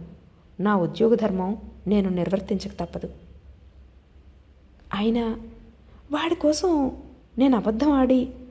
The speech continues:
నా వర్తనాన్ని కలుషితం చేయాల్సినంత అవసరం ఏముంది? వాడు నిజంగా పొరపాటు చేశాడు. వాడు త్రాగటం అబద్ధం కనుకనా? ఏదో పొరపాటు చేశాడు. వాడి కుటుంబం అంతా క్షోభిస్తుంది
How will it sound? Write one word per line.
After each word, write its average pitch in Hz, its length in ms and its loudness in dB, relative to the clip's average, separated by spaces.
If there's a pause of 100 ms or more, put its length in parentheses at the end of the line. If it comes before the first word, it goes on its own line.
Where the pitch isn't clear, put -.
(480)
నా 226 160 2
వర్తనాన్ని 226 580 0
కలుషితం 226 440 0
చేయాల్సినంత 208 640 2
అవసరం 180 360 -4
ఏముంది? 226 420 -2 (1000)
వాడు 339 160 10
నిజంగా 277 400 6
పొరపాటు 240 480 2
చేశాడు. 196 420 -2 (1000)
వాడు 220 220 0
త్రాగటం 208 760 -2
అబద్ధం 254 380 0
కనుకనా? 277 440 2 (2750)
ఏదో 226 300 6
పొరపాటు 202 480 -2
చేశాడు. 180 320 -6 (1200)
వాడి 370 180 6
కుటుంబం 320 400 2
అంతా 330 200 4
క్షోభిస్తుంది 208 720 0